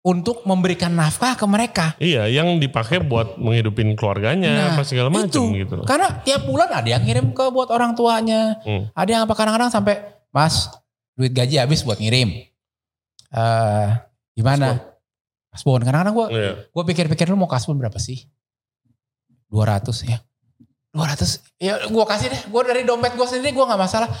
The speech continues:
Speaker 1: Karena apa? Mereka itu family gua.
Speaker 2: Hmm.
Speaker 1: Mereka itu yang bareng-bareng sama gua. Iya kan? Nggak ada mereka, gua bukan tipe yang nganggep, "Nggak ada lu, gua bisa cari orang lain," bisa. Nggak bisa.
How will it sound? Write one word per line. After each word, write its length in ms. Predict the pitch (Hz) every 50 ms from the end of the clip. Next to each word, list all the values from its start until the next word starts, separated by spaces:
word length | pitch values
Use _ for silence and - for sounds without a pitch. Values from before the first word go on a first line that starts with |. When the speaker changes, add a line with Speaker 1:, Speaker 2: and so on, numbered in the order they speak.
| - 143
Speaker 1:
Karena 280 | 147 269 302 320 311 294
apa? 120 | - 285 - - - - - - _ _ _ _ - 120 - - _ _ _ _ _ _ _ _ _
Mereka 260 | - 190 220 226 208 226
itu 140 | 233 - 277
family 440 | - 247 233 226 233 226 233 233
gua. 520 | 226 208 247 220 147 127 165 143 113 - _ _ _ _ -
Speaker 2:
Hmm. 180 | - - 117 -
Speaker 1:
Mereka 320 | 226 240 254 247 262 233 -
itu 220 | 214 240 - 311
yang 400 | 302 277 254 233 233 226 220 208 - - _ _ _ _ _ _ _ _ 196
bareng-bareng 640 | 247 247 247 247 254 262 247 233 226 226 247 277 285
sama 300 | 269 277 247 233 240 233
gua. 460 | 226 214 202 185 131 117 139 156 107 - - - _ _ _ _ _ _ _ _ _ _
Iya 180 | - 135 131 120
kan? 240 | 110 139 175 214 - - - - - _ _
Nggak 180 | - 208 233 262
ada 120 | 262 262 269
mereka, 380 | 269 262 262 262 269 - 359 403 392 - - - - _ _ _ _ _ _ _ _ _ _ _ _ _ _
gua 200 | - 165 214 311 370
bukan 380 | 370 320 - 269 247 240 240 226
tipe 240 | - 240 240 -
yang 180 | 349 349 311 269
nganggep, 280 | 240 220 226 277 285 285 - - - - - _ _
"Nggak 200 | - 160 160 156
ada 120 | 160 160 151
lu, 160 | 160 233 302 302
gua 140 | 254 285
bisa 180 | 254 226 180 202
cari 160 | - 185 175 175
orang 220 | 170 170 170 170
lain," 160 | 190 240 277
bisa. 300 | 233 226 233 - 196 170
Nggak 240 | - 277 320 339 349
bisa. 400 | 381 370 359 370 370 - 330 -